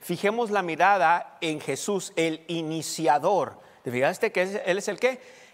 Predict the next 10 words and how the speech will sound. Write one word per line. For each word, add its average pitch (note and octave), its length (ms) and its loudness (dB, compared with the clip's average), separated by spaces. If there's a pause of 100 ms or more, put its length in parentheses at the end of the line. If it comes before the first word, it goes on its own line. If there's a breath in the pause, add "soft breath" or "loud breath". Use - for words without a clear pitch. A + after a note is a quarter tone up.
El E3 240 2
iniciador, D#3+ 800 2
eso E3 200 -4
quiere F3+ 180 2
decir D#3+ 280 0
el D#3+ 160 2
autor. B2+ 640 -2 (420 loud breath)
Usted G#3 240 4
ha A#3+ 80 10
visto - 800 0